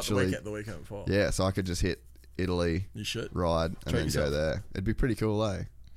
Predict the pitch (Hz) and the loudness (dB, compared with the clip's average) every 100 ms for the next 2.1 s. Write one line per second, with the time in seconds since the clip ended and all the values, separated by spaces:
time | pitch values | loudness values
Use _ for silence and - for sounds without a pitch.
0 | - - - 131 101 98 113 113 110 - | -18 -18 -6 -2 -2 0 2 2 2 -2
1 | - - - - 135 127 71 - - - | -10 -6 -2 0 0 0 -2 -4 -6 -4
2 | 127 | -6